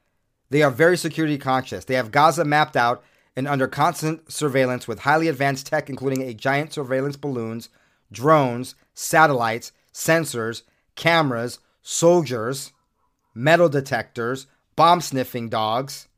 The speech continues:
Do you get the gist here? Yet somehow Hamas was able to secretly mobilize, and there was no intel, supposedly,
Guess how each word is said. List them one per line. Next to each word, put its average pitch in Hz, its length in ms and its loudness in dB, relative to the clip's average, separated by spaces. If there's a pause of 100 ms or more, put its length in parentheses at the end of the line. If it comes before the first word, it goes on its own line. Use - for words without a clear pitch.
(1200)
Do 120 80 -12
you 117 40 -8
get 147 180 0
the 143 80 0
gist 160 300 -2
here? 175 320 -2 (800)
Yet 139 220 0
somehow 156 560 4
Hamas 143 760 0 (840)
was 139 220 -2
able 160 240 2
to 127 60 -6
secretly 196 520 0
mobilize, 135 840 -2 (640)
and 131 140 -4
there 131 120 2
was 101 260 -10
no 175 420 0
intel, 127 680 -2 (880)
supposedly, 101 880 -8